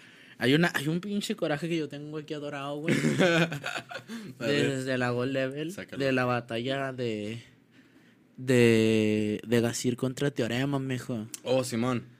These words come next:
Speaker 1: ¿Cómo
Speaker 2: Sí,
Speaker 1: vergas
Speaker 2: sí.
Speaker 1: alguien que tiró el ocho? <laughs> Porque fue un ocho completo, güey.
Speaker 2: Ajá.
Speaker 1: El ocho que tiró Teorema, ¿cómo alguien que tira ese ocho puede perder una batalla, güey? Está in-, increíble, güey, yo no me lo creo.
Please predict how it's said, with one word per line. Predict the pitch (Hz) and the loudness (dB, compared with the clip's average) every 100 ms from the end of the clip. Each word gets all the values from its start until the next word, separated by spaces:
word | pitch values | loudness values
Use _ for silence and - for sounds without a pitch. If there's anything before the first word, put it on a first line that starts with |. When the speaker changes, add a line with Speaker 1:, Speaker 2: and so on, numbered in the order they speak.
| _ - | _ -10
Speaker 1:
¿Cómo | 139 151 | -6 0
Speaker 2:
Sí, | 170 | 2
Speaker 1:
vergas | 170 175 185 | 4 4 2
Speaker 2:
sí. | 185 | 2
Speaker 1:
alguien | 175 165 185 | 0 2 2
que | 175 127 | 4 2
tiró | - 131 131 147 139 _ | 6 8 10 8 4 _
el | 135 135 - | 4 4 8
ocho? | 123 147 160 160 139 127 | 10 12 12 12 12 10
<laughs> | - - - 196 - 127 | 8 8 10 8 6 0
Porque | 151 143 | 0 0
fue | 139 160 | 2 2
un | 165 | 4
ocho | 160 160 160 160 | 8 8 8 6
completo, | 151 131 131 131 127 120 | 6 6 4 2 2 0
güey. | 101 101 | 0 -6
Speaker 2:
Ajá. | 101 95 95 - - - - | -10 -12 -12 -12 -16 -20 -2
Speaker 1:
El | 131 131 | 0 4
ocho | 135 151 165 185 | 6 6 6 4
que | 190 | 6
tiró | 160 151 147 | 6 6 6
Teorema, | 156 156 151 | 6 4 4
¿cómo | 139 147 160 | 0 0 2
alguien | 165 170 180 | 2 0 -4
que | 175 139 | -2 -2
tira | 127 147 147 | 0 2 4
ese | 156 160 | 2 2
ocho | 165 165 202 190 - - | 2 0 -4 -4 -10 -4
puede | 123 123 | 0 2
perder | 123 120 117 117 | 2 2 2 0
una | 123 | -2
batalla, | 127 113 107 123 131 | -4 -6 -4 -2 0
güey? | 139 | -2
Está | 131 110 104 | -4 -6 -6
in-, | 104 120 _ - _ | -8 -14 _ -20 _
increíble, | 123 120 110 104 139 165 | 0 2 2 2 4 4
güey, | 156 127 | 4 4
yo | 123 | 2
no | 123 | 0
me | 123 131 | 0 -2
lo | 113 | -2
creo. | 120 131 | 0 0